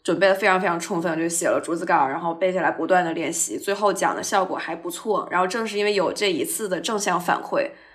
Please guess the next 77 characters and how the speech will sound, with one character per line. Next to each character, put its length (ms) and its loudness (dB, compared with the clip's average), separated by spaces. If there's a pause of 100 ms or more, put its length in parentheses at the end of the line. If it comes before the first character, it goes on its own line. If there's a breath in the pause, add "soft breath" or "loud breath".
(280 soft breath)
让 200 2
我 80 2
后 200 2
面 280 0
整 180 -4
体 200 -2
就， 180 0
就 160 -2
打 200 2
开 200 -4
了。 220 -10
就 100 -4
像 240 2
您 80 0
说 160 4
的， 80 6
就 120 2
是 60 0
如 120 0
果 160 4
在 100 4
这 160 0
个 60 2
场 240 -2
合 100 0
都 100 -2
没 140 -2
问 100 -4
题， 160 -8
其 140 -6
他 120 2
也 80 -4
没 120 -4
问 100 -4
题， 140 -8
因 140 0
为 40 0
它 200 2
是 120 0
一 60 2
个 80 0
比 160 -4
较 160 2
极 160 -8
端 180 -2
的 60 -6
场 260 -8
合。 220 -10 (340 soft breath)
所 160 0
以 40 6
我 140 6
觉 100 2
得 60 6
如 180 2
果， 240 4 (280)
如 100 0
果 120 4
有 180 4
一 20 4
些 140 2
社 180 2
恐 180 0
的 80 -2
朋 200 -6
友 100 -2
想， 340 -2 (840)
想 240 0
要 320 6
这 240 -6
个 140 4
刻 260 -2
意 160 2
的 220 4 (100)
<laughs> 260 -12
让 200 2
自 160 -4
己 400 0